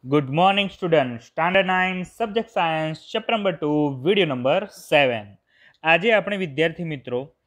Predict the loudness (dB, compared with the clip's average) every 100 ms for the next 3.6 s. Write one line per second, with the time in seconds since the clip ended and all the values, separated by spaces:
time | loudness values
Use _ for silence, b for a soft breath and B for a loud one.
0 | _ _ _ _ _ _ _ _ -2 2
1 | 2 0 -10 -8 -8 -6 -6 -4 -4 -4
2 | -2 -2 -2 -4 -8 -12 -12 -16 _ -2
3 | -2 -2 -2 0 -2 -4